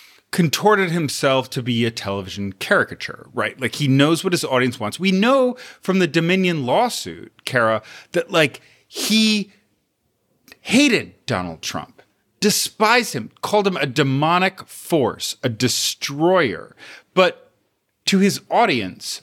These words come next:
that never was apparent because he was playing a role that he knew he had to play in order to get ratings and profit and the money that flows from that.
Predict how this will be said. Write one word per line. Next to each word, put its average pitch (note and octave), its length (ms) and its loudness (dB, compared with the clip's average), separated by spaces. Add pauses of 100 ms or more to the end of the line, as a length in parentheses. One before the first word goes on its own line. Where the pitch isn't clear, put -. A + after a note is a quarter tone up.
(120)
that C#3+ 200 0
never E3+ 720 0
was C#3 280 -2
apparent C#3+ 560 -2
because C3 280 -4
he D#3+ 80 -4
was D3+ 160 -2
playing D3+ 540 0
a C#3+ 120 -4
role A#2 600 -2 (200)
that C3+ 100 4
he C3 120 4
knew D3 240 2
he F3 140 0
had D3+ 140 0
to D#3+ 100 -2
play A#2 320 0
in A#2+ 100 0
order A#2 300 -2
to B2+ 80 -2
get A#2 260 -2
ratings C3 680 0 (320)
and D3 180 -2
profit B2 560 2 (300)
and B2+ 140 4
the A#2+ 40 4
money G#2+ 440 2
that G2+ 220 -6
flows F#2 320 -2
from E2+ 200 -14
that. D#2 180 -18